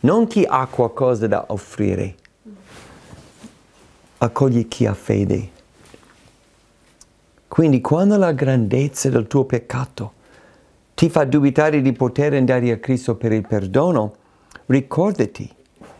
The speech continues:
che Gesù Cristo è venuto per peccatori,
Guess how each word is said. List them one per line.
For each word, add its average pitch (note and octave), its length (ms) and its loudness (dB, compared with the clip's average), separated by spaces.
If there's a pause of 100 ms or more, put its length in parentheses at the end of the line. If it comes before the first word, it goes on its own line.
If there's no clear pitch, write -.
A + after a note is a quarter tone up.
(120)
che C3 380 0
Gesù D#3+ 520 0
Cristo E3 600 0
è F#3 260 0 (160)
venuto D#3+ 580 0
per E3 520 0
peccatori, E3 760 -2